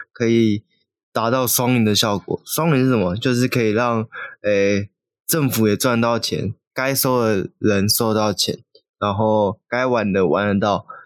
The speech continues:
其实大家不是不愿意花钱玩，是没有地方可以花钱玩。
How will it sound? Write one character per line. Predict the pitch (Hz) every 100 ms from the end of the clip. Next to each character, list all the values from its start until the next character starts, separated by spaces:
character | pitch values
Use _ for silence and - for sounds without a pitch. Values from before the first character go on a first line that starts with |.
| _ _ -
其 | -
实 | 147
大 | 151
家 | 160
不 | 135
是 | 127 135
不 | -
愿 | 123 123
意 | 127
花 | 120 117 117
钱 | - 90
玩， | 69 117
是 | - 135
没 | 131
有 | 135
地 | - 131
方 | 117 113 113
可 | 110
以 | 98
花 | 90 101 98
钱 | - -
玩。 | 80 -